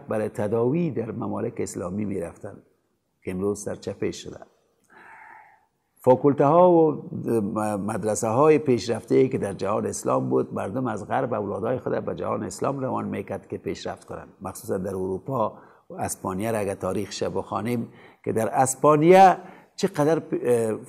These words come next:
مراکز تعلیمی به درجه های تأسیس شده بود که باقی مردم اروپا همگی اولادهای خود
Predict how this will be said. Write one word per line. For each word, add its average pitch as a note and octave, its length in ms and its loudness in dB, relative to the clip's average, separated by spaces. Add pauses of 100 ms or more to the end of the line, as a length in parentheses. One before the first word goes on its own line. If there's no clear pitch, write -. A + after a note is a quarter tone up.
(840)
مراکز G#2+ 440 0
تعلیمی G#2 680 0
به G#2 140 0
درجه F#2+ 380 -4
های A#2+ 360 2
تأسیس G#2 420 -6
شده G#2 280 -4
بود B2 220 -4
که A#2+ 120 -4
باقی A2 480 -2
مردم C#3 360 -2
اروپا C3 560 0
همگی C3 520 0
اولادهای G2+ 500 -2
خود B2+ 140 -4